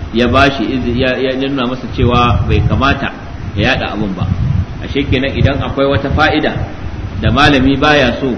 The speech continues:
kowa da kowa ya santa, domin watakila akwai wanda zai mata gurguwar fahimta, to ɗalibin da yake so zai yada wannan ya kamata ya nemi sa, ya nemi izinin malamin sa kafin ya yi.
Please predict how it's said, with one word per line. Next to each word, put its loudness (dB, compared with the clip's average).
kowa 2
da 0
kowa 2
ya 0
santa, -2
domin -2
watakila -2
akwai 0
wanda 0
zai 2
mata -2
gurguwar 0
fahimta, -2
to -4
ɗalibin 2
da 0
yake 2
so 0
zai 0
yada 0
wannan 0
ya 0
kamata -2
ya -6
nemi -4
sa, -6
ya -4
nemi -2
izinin 0
malamin 0
sa -8
kafin 2
ya 0
yi. -2